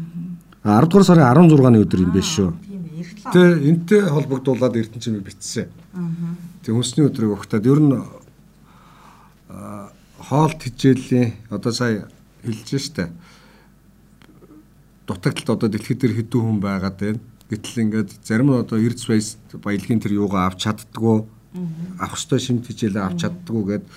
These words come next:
Speaker 1: монголчууд бол нэг мах гүрэл зураал иддэг байсан. Ард түмэн гэж бодоод байна уу? Үгүй юм аа.
Speaker 2: Мгм.
Speaker 1: Бид бол зүгээр асар олон төрлийн одоо ногоо гэдэг юм уу, юу гэдгийг.
Speaker 2: За,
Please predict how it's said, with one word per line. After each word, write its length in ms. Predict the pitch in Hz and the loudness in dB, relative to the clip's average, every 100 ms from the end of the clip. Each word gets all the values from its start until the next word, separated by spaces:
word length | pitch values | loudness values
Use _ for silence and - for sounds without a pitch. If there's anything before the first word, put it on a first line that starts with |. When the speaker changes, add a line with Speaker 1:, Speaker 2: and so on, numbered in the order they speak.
| - - - - | -20 -20 -20 -8
Speaker 1:
монголчууд 460 | 98 113 113 170 147 | -6 -6 -4 -2 0
бол 240 | 127 113 113 | 0 -2 -2
нэг 140 | 113 107 92 | 0 -2 -4
мах 220 | 92 95 - | -6 -6 -2
гүрэл 240 | 127 110 | -2 -2
зураал 320 | 117 104 104 | -2 -2 -2
иддэг 560 | 95 95 - - - 107 | -4 -6 -10 -20 -6 -2
байсан. 560 | 101 101 - 113 98 98 - _ - _ _ | 0 -2 -2 -6 -6 -10 -20 _ -20 _ _
Ард 220 | - 87 - | -8 -8 -4
түмэн 260 | 123 120 107 | -2 -2 -2
гэж 160 | - | -4
бодоод 400 | - 92 95 104 | -4 -6 -2 -2
байна 220 | 98 92 98 87 | -2 -2 -2 -4
уу? 20 | |
Үгүй 400 | 87 85 104 101 | -6 -6 -4 -2
юм 140 | 92 87 | 0 -2
аа. 400 | 90 95 92 85 - 175 | -2 -2 -4 -6 -16 -12
Speaker 2:
Мгм. 480 | 160 160 156 175 185 - - | -12 -12 -12 -12 -12 -16 -4
Speaker 1:
Бид 220 | 127 127 | -2 0
бол 160 | 123 - | 2 2
зүгээр 480 | 82 82 - 107 80 | 0 0 2 4 2
асар 320 | - - 175 160 | 0 4 6 6
олон 380 | 127 - 127 110 | 6 4 4 6
төрлийн 640 | 101 - 113 107 104 95 95 - - - | 4 2 2 6 6 4 2 -10 -14 -10
одоо 420 | - 104 101 92 | 0 4 6 6
ногоо 400 | 87 98 95 104 92 | 6 6 6 6 4
гэдэг 160 | 90 | 4
юм 160 | 98 95 | 6 8
уу, 160 | 95 90 | 8 6
юу 240 | 92 98 | 4 2
гэдгийг. 320 | 95 - 90 - - - - | 2 2 2 2 -14 -16 -14
Speaker 2:
За, 240 | - 165 | -2 2